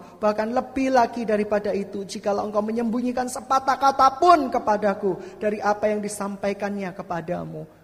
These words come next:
Ini dia nggak tahu kalau Tuhan sedang memberikan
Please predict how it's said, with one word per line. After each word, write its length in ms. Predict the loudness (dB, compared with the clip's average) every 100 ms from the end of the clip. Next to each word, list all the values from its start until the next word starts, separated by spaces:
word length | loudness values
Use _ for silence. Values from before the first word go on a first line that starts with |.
| _ _ _ -12
Ini 140 | -8
dia 240 | -6 -6 -6
nggak 220 | -6 -8
tahu 280 | -8 -8 -10 -12 -20 _ _ _
kalau 240 | -8 -8 -6
Tuhan 400 | -6 -6 -6 -10
sedang 320 | -10 -8 -8
memberikan 640 | -8 -6 -6 -8 -8 -10